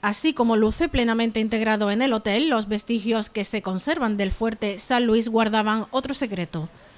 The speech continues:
A raíz de los trabajos que se realizan en la propiedad para convertir el establecimiento en un cinco estrellas, se localizaron hace apenas unos días unos restos humanos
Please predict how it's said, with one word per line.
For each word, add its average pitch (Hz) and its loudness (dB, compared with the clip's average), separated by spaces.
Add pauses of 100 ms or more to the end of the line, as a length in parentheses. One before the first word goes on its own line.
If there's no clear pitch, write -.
(240)
A 185 -4
raíz 185 0
de 214 0
los 202 -2
trabajos 208 0
que 220 -4
se 208 -4
realizan 202 -2
en 196 -4
la 180 -2
propiedad 233 0
para 214 0
convertir 202 -2
el 208 -2
establecimiento 202 -4
en 202 -2
un 202 -2
cinco 247 -2
estrellas, 202 -2 (260)
se - -8
localizaron 220 -2
hace 233 -4
apenas 196 -2
unos 247 0
días 220 -2
unos 214 0
restos 240 -4
humanos 220 -2